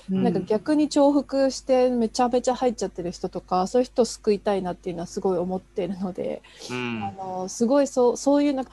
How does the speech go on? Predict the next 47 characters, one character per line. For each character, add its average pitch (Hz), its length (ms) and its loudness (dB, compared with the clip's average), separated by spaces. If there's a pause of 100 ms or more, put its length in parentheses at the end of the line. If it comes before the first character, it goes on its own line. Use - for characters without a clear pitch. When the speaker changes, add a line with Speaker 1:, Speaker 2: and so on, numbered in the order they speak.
(240)
Speaker 2:
保 240 80 -2
険 285 240 0
金 285 240 -2
漏 277 100 0
れ、 269 280 0
保 226 80 -8
険 269 200 -2
金 269 140 -4
請 269 180 0
求 269 160 -2
漏 262 140 0
れ 262 80 0
も 247 100 0
そ 254 140 -2
う - 20 -2
な 190 100 -4
ん 165 40 -6
で 165 80 -6
す - 80 -14
け 180 100 -12
ど、 165 300 -4 (240)
家 247 120 0
計 294 180 2
カ 311 140 4
ッ - 40 4
ト 214 160 -2
に 185 100 -2
す - 100 -6
ご 190 100 2
い 190 40 2
役 190 160 0
立 196 160 0
ち - 20 -18
そ 214 80 2
う - 40 -2
だ 185 80 2
な 180 100 -4
っ - 40 -6
て 190 60 -12
す 208 200 -2
ご 185 140 0
い - 20 -2
思 170 160 -6
い - 20 -6
ま 160 140 -8
し - 80 -16
た。 - 140 -12